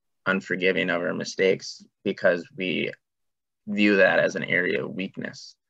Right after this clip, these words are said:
I think it's important for people listening and just for society in general. It actually takes courage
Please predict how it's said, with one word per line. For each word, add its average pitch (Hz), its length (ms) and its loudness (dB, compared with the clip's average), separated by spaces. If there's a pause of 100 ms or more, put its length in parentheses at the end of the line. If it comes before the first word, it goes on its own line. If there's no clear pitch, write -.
(600)
I 95 80 -2
think 104 220 2
it's 98 160 -2
important 98 460 0
for 82 100 -6
people 92 360 -4
listening 85 540 0
and 73 180 -10 (280)
just - 320 -8
for 95 100 2
society 90 580 2
in 78 120 -6
general. 85 340 0
It 90 60 4
actually 101 340 0
takes - 600 -4 (880)
courage - 760 2